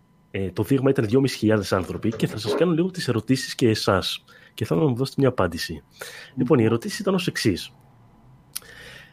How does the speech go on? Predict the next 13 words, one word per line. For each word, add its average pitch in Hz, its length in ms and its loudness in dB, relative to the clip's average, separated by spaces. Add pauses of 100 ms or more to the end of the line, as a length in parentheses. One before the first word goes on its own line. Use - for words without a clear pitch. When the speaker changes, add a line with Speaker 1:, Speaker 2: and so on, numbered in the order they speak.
(340)
Speaker 1:
Ε, 101 560 4
ανάμεσα 143 720 4
από 110 600 4 (520)
τρεις 151 240 2
επιλογές, 117 540 2
οι - 40 -2
οποίες 120 300 0
είναι 127 340 2
να 98 80 -4
μην 117 120 -2
συμβεί 113 240 -4
καμία 117 260 0
καταστροφή 107 720 -2